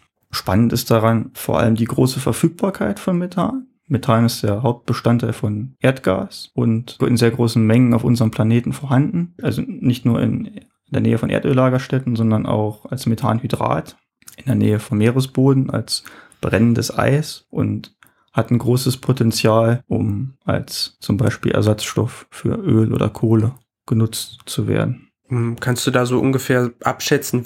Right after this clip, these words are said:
Speaker 2: was jetzt mit großen Mengen gemeint ist?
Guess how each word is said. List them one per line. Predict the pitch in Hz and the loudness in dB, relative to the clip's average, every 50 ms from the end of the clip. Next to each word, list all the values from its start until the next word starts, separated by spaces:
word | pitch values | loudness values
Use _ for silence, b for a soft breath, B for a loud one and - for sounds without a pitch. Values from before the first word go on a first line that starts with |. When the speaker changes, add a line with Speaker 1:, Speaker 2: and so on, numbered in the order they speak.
| - - | -2 -4
Speaker 2:
was | 127 120 - - | -2 -2 0 -4
jetzt | 123 120 - | -4 -4 -2
mit | - 120 - - | -6 -6 -6 -6
großen | - - 131 139 156 156 - - 135 127 120 | -6 0 2 2 4 2 2 0 0 0 0
Mengen | 120 123 131 147 160 175 180 180 | -2 0 0 0 0 0 0 0
gemeint | 175 - 156 151 147 147 147 147 151 160 160 160 | 0 0 0 0 0 0 0 0 0 0 -2 -4
ist? | - - 160 170 - - - - | -4 -4 -4 -4 -4 -10 -16 -18